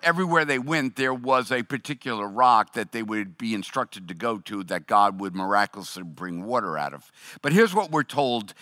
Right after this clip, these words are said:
out of First Corinthians ten by the Apostle Paul. He said, "For I do not want you to be unaware, brothers,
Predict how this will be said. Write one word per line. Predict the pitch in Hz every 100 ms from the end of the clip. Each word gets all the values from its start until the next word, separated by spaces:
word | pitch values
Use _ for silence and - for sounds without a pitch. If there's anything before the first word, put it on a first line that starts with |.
| - -
out | 139 139
of | 120
First | 165 156
Corinthians | - 147 - 120 110 98 -
ten | 131 117 107
by | 101
the | 98 92
Apostle | - 107 92 - 90
Paul. | 104 87 - _ _ _ _ _ _
He | -
said, | 165 156
"For | 196
I | 196
do | 156 226
not | 240 240
want | 196 185 -
you | 180
to |
be | 151 170
unaware, | 160 151 151
brothers, | 127 131 123 147 - -